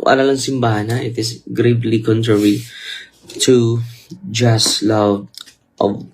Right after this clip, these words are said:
the self and just love to one another. The church teaches hope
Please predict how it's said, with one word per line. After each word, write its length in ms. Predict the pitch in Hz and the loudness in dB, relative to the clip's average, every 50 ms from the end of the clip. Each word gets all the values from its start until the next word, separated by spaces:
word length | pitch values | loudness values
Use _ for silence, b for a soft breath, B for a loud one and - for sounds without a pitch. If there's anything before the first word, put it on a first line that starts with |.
| _ _ | _ _
the 160 | _ - 120 117 | _ 0 0 2
self 560 | 117 - - 139 131 131 135 135 - - - | 2 2 2 2 4 4 2 0 -4 -4 -2
and 160 | 110 117 113 | 0 0 2
just 400 | 113 123 113 110 110 - - 117 | 2 2 0 0 -2 -2 -2 0
love 240 | 117 110 110 113 - - | 0 0 0 -2 -2 0
to 80 | 110 101 | 2 2
one 160 | 104 101 98 | 2 2 0
another. 640 | 95 104 104 104 101 - - - - - - - - _ _ _ _ _ _ _ _ _ _ _ _ _ _ _ _ _ _ _ _ - _ _ _ _ _ _ _ _ - - B B B B B B B B B B B B | -2 -2 -2 -2 -2 -2 0 0 -2 -2 -2 -6 -12 _ _ _ _ _ _ _ _ _ _ _ _ _ _ _ _ _ _ _ _ -20 _ _ _ _ _ _ _ _ -10 -10 B B B B B B B B B B B B
The 100 | - 131 | 0 0
church 300 | 123 - 180 180 180 - - | 4 4 2 2 2 0 -2
teaches 460 | 165 - - 160 147 - - - 117 | -2 2 2 2 2 2 0 2 2
hope 260 | 151 156 156 156 - | 2 2 2 -2 -8